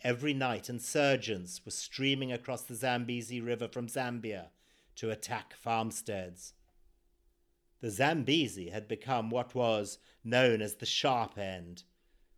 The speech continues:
Hunting camps and holidaying along the river had been forbidden because of the fighting.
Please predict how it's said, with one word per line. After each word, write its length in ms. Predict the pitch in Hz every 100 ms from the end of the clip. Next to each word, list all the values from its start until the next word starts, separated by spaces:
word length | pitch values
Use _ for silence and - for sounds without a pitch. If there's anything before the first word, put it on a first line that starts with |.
| _
Hunting 440 | - 117 110 - 113
camps 520 | - 113 113 110 -
and 120 | 127
holidaying 720 | 107 - 147 139 120 113 107
along 260 | 110 110 110
the 100 | 110
river 300 | 113 113 117
had 100 | 110
been 180 | 120 117
forbidden 560 | 131 123 127 107 92 90 _ _ _
because 260 | - - 113
of 120 | 107
the 80 | 110
fighting. 680 | - 120 110 - 98 90